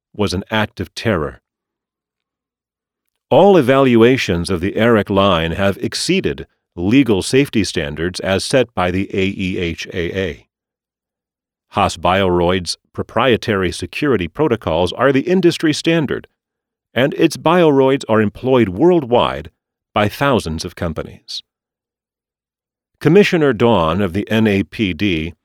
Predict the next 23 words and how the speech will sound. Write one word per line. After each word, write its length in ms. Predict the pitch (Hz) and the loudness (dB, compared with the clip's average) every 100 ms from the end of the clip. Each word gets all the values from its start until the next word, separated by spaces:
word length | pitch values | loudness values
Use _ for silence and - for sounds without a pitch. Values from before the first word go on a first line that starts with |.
| _ _ - | _ _ -10
vowed 460 | 85 120 147 127 | -2 2 4 2
to 80 | 107 | 0
bring 340 | 78 117 156 113 | 0 2 2 2
those 320 | 104 98 95 | 4 2 0
responsible 680 | 95 - 135 139 - 85 82 | -6 0 0 0 -2 -4 -4
to 120 | 95 | -4
justice 640 | 110 120 113 - - - - _ _ _ _ _ | 0 0 -2 -8 -10 -12 -14 _ _ _ _ _
and 240 | 117 127 143 | -2 2 4
reaffirmed 580 | 220 151 - 180 143 | 4 2 2 2 2
the 100 | 107 | 0
government's 600 | 101 123 139 131 117 95 | 0 0 2 0 0 -2
commitment 600 | - 101 80 - 69 107 _ _ _ _ | -4 -2 -2 -6 -12 -12 _ _ _ _
to 120 | 110 | -4
using 520 | 92 120 185 98 82 80 | 2 4 4 4 0 -2
bioroids 760 | 87 87 82 82 80 87 85 | 0 0 0 0 -2 -2 -4
in 240 | 98 87 | -6 -2
law 220 | 87 98 95 | 2 2 2
enforcement 640 | 90 - 92 90 87 80 | -4 -4 -4 -4 -8 -6
roles. 580 | 82 82 - - - - _ _ _ _ _ _ _ _ _ _ _ - | -4 -4 -6 -10 -18 -20 _ _ _ _ _ _ _ _ _ _ _ -14
"This 320 | 107 170 165 | 2 4 6
is 180 | 165 113 | 4 2
a 40 | |
tragedy," 680 | - 139 123 98 78 - | -2 0 0 -2 -4 -10